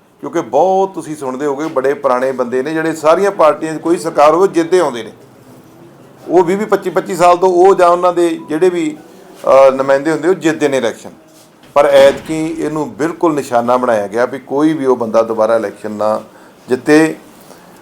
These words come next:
ਔਰ ਮੁੱਖ ਤੌਰ 'ਤੇ ਉਹਨਾਂ ਨੂੰ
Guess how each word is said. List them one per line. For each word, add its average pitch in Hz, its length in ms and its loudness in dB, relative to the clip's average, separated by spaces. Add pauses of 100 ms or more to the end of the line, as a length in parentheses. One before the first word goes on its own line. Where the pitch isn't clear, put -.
(100)
ਔਰ 170 240 6 (720)
ਮੁੱਖ 175 360 0
ਤੌਰ 160 300 4
'ਤੇ 151 340 -2 (680)
ਉਹਨਾਂ 180 320 4
ਨੂੰ 143 320 0